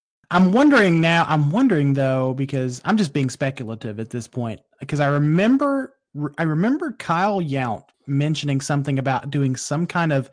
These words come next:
uh, characterized commentary for the Gamera set. And I'm wondering if he might be participating in this spoof commentary or, or something of that effect.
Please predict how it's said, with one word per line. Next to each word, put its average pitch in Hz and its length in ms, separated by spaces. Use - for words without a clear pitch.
uh, 139 180
characterized 147 1040
commentary 127 920
for 131 720
the 143 80
Gamera 123 520
set. 101 420
And 135 140
I'm 139 320
wondering 214 520
if 151 260
he 202 580
might 220 320
be 214 180
participating 190 840
in 165 140
this 151 200
spoof 156 360
commentary 165 680
or, 131 260
or 123 160
something 139 560
of 113 120
that 113 200
effect. - 440